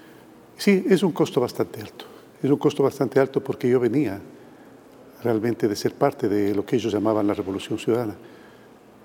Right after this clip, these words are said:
El, eh, tarde, debo reconocerlo y hacer una autocensura, tarde evidencié todo lo que había sido ese régimen oprobioso. Yo había manifestado desde el comienzo mi inconformidad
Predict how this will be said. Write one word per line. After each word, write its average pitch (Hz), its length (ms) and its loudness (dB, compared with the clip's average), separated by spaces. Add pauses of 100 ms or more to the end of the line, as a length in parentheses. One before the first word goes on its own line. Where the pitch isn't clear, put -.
(280)
El, 123 300 4
eh, 117 320 2 (220)
tarde, 110 420 0 (220)
debo 113 160 2
reconocerlo 110 760 0 (460)
y 120 60 2
hacer 113 340 2 (1300)
una 131 160 4
autocensura, 113 720 0 (460)
tarde 104 540 2 (120)
evidencié 117 680 0
todo 113 280 2
lo 107 120 -2
que - 100 -6
había 110 220 -2
sido 107 340 -4 (460)
ese 123 240 -2
régimen 107 560 0
oprobioso. 101 560 -4 (500)
Yo 220 140 2
había 202 260 4
manifestado 139 580 0
desde 101 140 -2
el - 60 -10
comienzo 120 560 -2 (160)
mi 139 100 2
inconformidad 117 680 -2